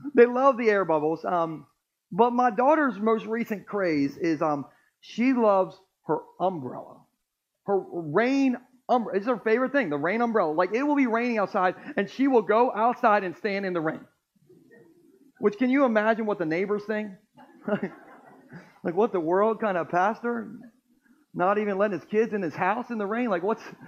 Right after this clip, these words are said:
anyway, she loves the rain, uh, lo-, loves her, um, umbrella. And, and sometimes when we're waiting for her bus, if it's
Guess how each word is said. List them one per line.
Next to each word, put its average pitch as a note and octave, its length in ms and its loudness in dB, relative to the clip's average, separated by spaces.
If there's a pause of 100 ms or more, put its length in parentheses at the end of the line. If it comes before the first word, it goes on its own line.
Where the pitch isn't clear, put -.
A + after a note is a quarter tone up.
(280)
anyway, B3 340 6
she C4 100 -2
loves B3+ 240 2
the G#3 40 -6
rain, E3+ 280 -2 (280)
uh, E3+ 120 2
lo-, G#3 240 2
loves G#3 180 0
her, F#3 240 0
um, D#3 420 -2
umbrella. D3+ 380 2 (460)
And, G3+ 300 0
and G3+ 220 0
sometimes C4+ 380 0
when A3 100 0
we're G3+ 100 0
waiting G#3 360 0
for G3+ 160 0
her E3+ 160 -2
bus, F3+ 320 2 (100)
if F3 140 -2
it's A#3+ 140 -8